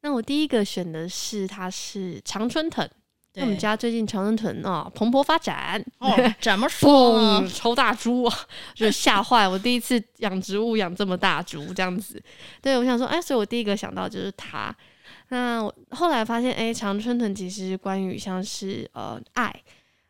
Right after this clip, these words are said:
Speaker 1: 爱，然后是忠诚、友谊跟情感。哎，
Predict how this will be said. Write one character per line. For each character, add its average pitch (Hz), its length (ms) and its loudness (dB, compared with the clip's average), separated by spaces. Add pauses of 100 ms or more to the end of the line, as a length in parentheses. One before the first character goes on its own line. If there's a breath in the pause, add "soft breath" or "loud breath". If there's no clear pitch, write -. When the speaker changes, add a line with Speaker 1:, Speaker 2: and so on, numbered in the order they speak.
(160)
Speaker 1:
爱， 214 440 -2
然 160 80 -12
后 202 600 -2
是 196 400 -6
忠 277 260 0
诚、 175 680 -6 (200)
友 196 320 -6
谊 180 500 -14 (100)
跟 262 220 -2
情 190 400 -6
感。 214 180 -4 (360)
哎， - 100 -16